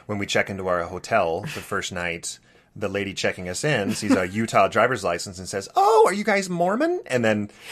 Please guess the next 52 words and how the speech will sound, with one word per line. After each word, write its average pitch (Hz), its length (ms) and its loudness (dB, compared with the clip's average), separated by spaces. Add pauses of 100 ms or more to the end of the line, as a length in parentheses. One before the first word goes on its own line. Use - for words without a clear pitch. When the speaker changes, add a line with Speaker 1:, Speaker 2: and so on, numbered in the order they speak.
(180)
Speaker 2:
And 226 100 4
then 240 60 6
Speaker 1:
tells 139 140 12
us 131 80 4
Speaker 2:
proceeds, 254 180 0
Speaker 1:
stories 123 500 4
and, 107 60 0
Speaker 2:
yeah. 180 180 -2
Speaker 1:
like, 110 240 4
because 120 400 0
of 117 300 -4 (100)
the 113 160 0
interaction 110 460 0
with 110 160 -4
us, 107 180 2
upgraded 107 420 0
us 104 160 -4
to 117 80 -4
a 104 40 -4
different 101 320 -4
room. 104 340 -4
And 98 140 -8 (200)
it 139 100 2
was, 135 440 0 (260)
I 131 120 6
was, 127 180 2
li-, 135 60 10
I 127 160 10
looked 151 180 4
at - 80 -4
Katie 120 240 2
afterwards. 107 300 2
I'm 92 80 0
like, 87 180 0
"We 98 80 -8
can't - 300 -8
escape 104 400 -10
this. - 340 -10 (160)
We 104 140 -4
just 98 160 -8
can't 127 200 0
escape 214 360 -2
it 175 80 -2
everywhere 139 280 2
we 208 100 6
Speaker 2:
I 214 40 2
Speaker 1:
go." 156 100 6 (640)
Speaker 2:
know. 294 80 -2
Speaker 1:
<laughs> - 60 -6
Speaker 2:
Well, 226 440 12
you 233 140 -2
know 165 480 4